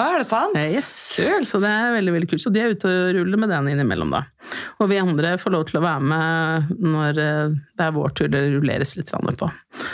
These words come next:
Speaker 2: Så det er veldig gøy med litt variasjon. Mm.
Speaker 1: Spiller dere musikk i blodbussen?
Speaker 2: Ja, det har vi på radioen.
Speaker 1: <laughs> Skikkelig russebuss.
Speaker 2: Ja, ja. Kanskje ikke så høyt da, for det er litt
Speaker 1: Nei.
Speaker 2: slitsomt, men, eh, litt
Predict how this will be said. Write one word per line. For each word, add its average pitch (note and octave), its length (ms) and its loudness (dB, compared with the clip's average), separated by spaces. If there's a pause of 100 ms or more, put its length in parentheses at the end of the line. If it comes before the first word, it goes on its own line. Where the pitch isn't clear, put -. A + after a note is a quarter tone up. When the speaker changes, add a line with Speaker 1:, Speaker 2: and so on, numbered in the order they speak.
Speaker 2:
Så - 140 0
det G#3+ 80 4
er B3 80 0
veldig D3 220 0
gøy - 160 -4
med C3+ 100 -2
litt - 160 -8
variasjon. - 460 -8 (380)
Mm. D3+ 220 2 (100)
Speaker 1:
Spiller G3+ 320 2
dere F3+ 180 0
musikk F#3 380 0 (100)
i F#3+ 60 2
blodbussen? F3+ 460 0 (120)
Speaker 2:
Ja, D3 120 2
det A#3 100 0
har G#3+ 100 0
vi F3 60 2
på - 160 0
radioen. D#3 320 2 (260)
Speaker 1:
<laughs> F#4+ 220 0
Skikkelig G#3+ 300 0
russebuss. G3+ 500 0
Speaker 2:
Ja, F#3+ 220 2
ja. G4 340 0
Kanskje G3 240 -2
ikke E3+ 140 0
så E3 40 -2
høyt D#3 200 -4
da, - 100 -2
for - 80 -6
det D#3 80 2
er D#3+ 80 -2
litt F3 80 0
Speaker 1:
Nei. G#3+ 140 2
Speaker 2:
slitsomt, E3 320 -2
men, G3 180 2
eh, F3+ 220 2 (320)
litt D#4 180 0